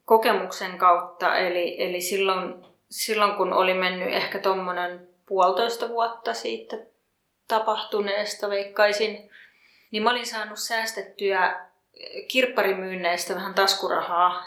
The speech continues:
Ja, ja sitten, koska mulla ei siis tosiaan ollut omalla tilillä ollenkaan henkilökohtaista rahaa niin kun mu-, muutamaan vuoteen, olin saanut säästettyä taskurahaa ja, ja sit, sitten menin ja tuhlasin ne. <laughs> Eli mä menin kirpputorille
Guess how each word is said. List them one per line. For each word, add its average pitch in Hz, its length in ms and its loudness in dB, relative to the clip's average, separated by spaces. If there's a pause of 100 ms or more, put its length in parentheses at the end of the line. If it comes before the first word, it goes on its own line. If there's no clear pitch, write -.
(140)
Ja, 190 360 2
ja 190 100 -2
sitten, 190 680 -4
koska 196 220 -2
mulla 226 200 6
ei 202 60 6
siis 202 180 -4
tosiaan 214 400 2
ollut 190 300 2
omalla 185 320 4
tilillä 170 440 -2
ollenkaan 180 380 -2
henkilökohtaista 185 720 -6
rahaa 226 380 2
niin 220 140 -6
kun 202 320 -4 (640)
mu-, - 140 -10
muutamaan 196 540 0
vuoteen, 196 440 0 (880)
olin 208 180 0
saanut 196 280 2
säästettyä 190 840 0
taskurahaa 202 680 4
ja, 180 360 0
ja 190 80 -2
sit, 214 360 -4 (260)
sitten 214 340 -4
menin 262 320 0
ja 196 140 -2
tuhlasin 196 680 -2
ne. 180 60 -10 (540)
<laughs> - 560 -4
Eli 277 200 2
mä 269 220 -6
menin 220 300 -10
kirpputorille 202 760 -2